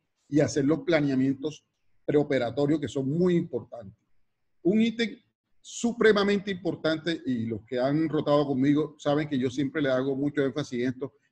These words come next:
es la biopsia. La biopsia es la entrada a beneficiar a un paciente o a perjudicarlo. Entonces, es muy importante que tengamos en cuenta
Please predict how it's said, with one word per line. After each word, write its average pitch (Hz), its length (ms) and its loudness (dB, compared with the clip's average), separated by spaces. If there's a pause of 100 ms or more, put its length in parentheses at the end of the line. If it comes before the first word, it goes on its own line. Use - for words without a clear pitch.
(140)
es 156 400 0
la 123 160 -4
biopsia. 131 480 0 (240)
La 143 140 2
biopsia 185 500 2 (140)
es 156 140 -2
la 170 120 2
entrada 190 640 0 (680)
a 156 100 4
beneficiar 151 540 2
a 202 40 2
un 208 100 -4
paciente 214 640 -2 (100)
o 156 140 4
a 147 80 2
perjudicarlo. 107 760 -4 (500)
Entonces, 143 380 -2
es 180 120 4
muy 240 240 2
importante 170 560 -2
que 165 80 -2
tengamos 127 400 -2
en 151 100 -2
cuenta 156 460 -2